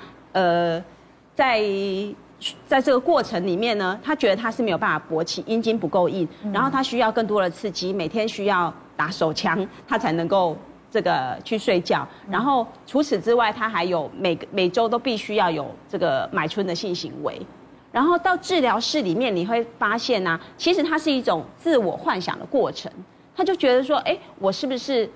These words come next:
Speaker 1: 我的器官不够硬？那我们在这个硬度检测上，哎，没有问题呀。可是他说，你看我就是这里不够硬，那里不够硬，而且我看到女生的时候我没有办法勃起。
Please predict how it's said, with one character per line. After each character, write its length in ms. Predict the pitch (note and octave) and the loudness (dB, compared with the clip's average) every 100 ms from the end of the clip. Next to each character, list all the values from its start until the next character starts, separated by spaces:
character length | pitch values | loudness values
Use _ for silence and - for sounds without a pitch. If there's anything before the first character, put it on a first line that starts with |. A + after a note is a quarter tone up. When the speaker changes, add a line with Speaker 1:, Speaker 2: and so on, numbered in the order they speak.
| - | -2
Speaker 1:
我 120 | F3+ | -2
的 80 | E3+ | -2
器 220 | - B3 | -2 0
官 200 | A3+ G#3+ | 2 0
不 80 | E3 | 0
够 220 | F#3 E3+ | 0 0
硬？ 180 | G3 D#3 - - - - | 0 -4 -6 -20 -6 -2
那 80 | - | 0
我 120 | G#3+ | 2
们 160 | G3 G3+ | 0 0
在 160 | D4 | -2
这 140 | C4 C#4 | 0 0
个 100 | A#3 | 0
硬 160 | C4+ | 0
度 140 | C4 A#3+ | 0 0
检 180 | F3+ | -2
测 160 | D3+ D4 | 0 0
上， 140 | A#3+ | 0
哎， 140 | D4 F#4+ | 2 2
没 100 | E4 | 4
有 100 | D#4+ | 2
问 220 | C#4 E4 | 2 0
题 200 | - G#3+ | -2 -2
呀。 140 | G#3 - - | -2 -2 -4
可 120 | B3 | -2
是 100 | C4 | 0
他 80 | F#4+ | 0
说， 140 | G4 | 2
你 80 | E4 | 0
看 180 | F4+ G4 | 2 0
我 60 | C#4 | 0
就 120 | E4+ | -2
是 80 | D#4+ | 0
这 200 | F#4+ C4 | 0 0
里 80 | |
不 120 | G3+ G#3 | 0 -2
够 140 | D4 | 0
硬， 140 | C#4+ C#4+ | 0 0
那 140 | C4+ | 0
里 100 | F#3 | -2
不 100 | F3 | -4
够 200 | F3+ A#3+ | -2 0
硬， 160 | A#3+ G3+ - - | -2 -6 -12 -4
而 100 | - | 0
且 100 | E4+ | 2
我 160 | B3+ F#3 | 2 0
看 260 | - F4+ | 0 0
到 140 | D4+ C4+ | 2 2
女 160 | F#3+ | 0
生 160 | E3+ B3 | -2 -2
的 80 | A#3+ | 0
时 100 | G3+ | 2
候 80 | A3 | 2
我 100 | F3+ | 2
没 120 | G3+ | 0
有 80 | G#3 | -2
办 180 | G#3 F3+ | -2 -4
法 140 | C#3+ | -4
勃 160 | E3+ D#3 | -2 -2
起。 240 | - - | -4 -12